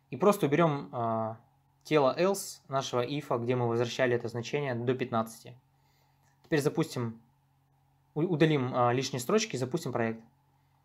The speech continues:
Смотрим, мяч у нас скачет. И в определенный момент останавливается. То есть, когда у нас уже импульс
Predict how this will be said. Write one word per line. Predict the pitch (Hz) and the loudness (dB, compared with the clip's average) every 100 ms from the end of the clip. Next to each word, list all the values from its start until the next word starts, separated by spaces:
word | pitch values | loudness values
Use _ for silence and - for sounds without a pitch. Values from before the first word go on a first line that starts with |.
| _ _ _ _ _ | _ _ _ _ _
Смотрим, | - 151 131 127 | -2 2 2 2
мяч | 131 - | 2 0
у | |
нас | 113 - - - _ _ _ _ _ | -4 -4 -14 -18 _ _ _ _ _
скачет. | - - 180 208 214 - _ _ _ _ _ _ _ _ _ _ _ _ _ _ _ _ _ _ _ _ _ _ _ _ _ _ - | -16 0 0 0 -4 -8 _ _ _ _ _ _ _ _ _ _ _ _ _ _ _ _ _ _ _ _ _ _ _ _ _ _ 0
И | |
в | 165 | 0
определенный | 151 139 160 | 2 2 4
момент | 151 190 | 6 2
останавливается. | 190 - 123 113 - | 0 0 2 0 -2
То | |
есть, | 123 - | -4 0
когда | 139 135 | 2 4
у | |
нас | 123 123 | 2 -4
уже | 120 131 | -2 0
импульс | 127 120 - - - | -2 -6 -10 -18 -20